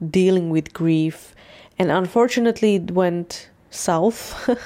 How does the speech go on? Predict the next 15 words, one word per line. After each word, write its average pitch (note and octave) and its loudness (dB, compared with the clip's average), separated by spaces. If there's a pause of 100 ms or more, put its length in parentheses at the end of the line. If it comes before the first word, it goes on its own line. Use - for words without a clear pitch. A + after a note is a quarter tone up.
(160)
<laughs> - -16
and E3+ 0
she - -2
got D#3+ 0
a - 2
little D#3+ 2
bit D#3 -2
crazy, F3 0
but D#3+ -2
this G#3 -4
is F3+ -2
what E3+ 2
you D#3+ -2
actually D#3 -4
feel. G#3+ 2